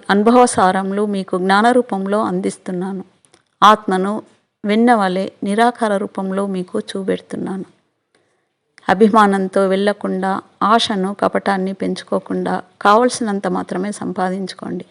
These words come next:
అత్యాశకు వెళ్ళకండి. ఎవరిని ద్వేషించకుండా మిమ్మల్ని మీరు తెలుసుకోండి. సుఖం అనేది ఆత్మలోనే దాగి ఉందని,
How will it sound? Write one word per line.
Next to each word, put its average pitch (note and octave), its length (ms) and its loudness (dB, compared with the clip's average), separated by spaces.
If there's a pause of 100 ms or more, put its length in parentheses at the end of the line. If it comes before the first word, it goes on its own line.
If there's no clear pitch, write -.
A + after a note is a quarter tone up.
(800)
అత్యాశకు A#3 600 4
వెళ్ళకండి. F#3 680 -4 (280)
ఎవరిని F#3+ 560 4
ద్వేషించకుండా F#3+ 920 -4 (120)
మిమ్మల్ని A#3 440 2
మీరు G3 280 -2
తెలుసుకోండి. F#3 680 -6 (760)
సుఖం C4 380 4
అనేది A3 540 2
ఆత్మలోనే G3+ 640 0
దాగి F#3+ 320 -2
ఉందని, F#3+ 520 -4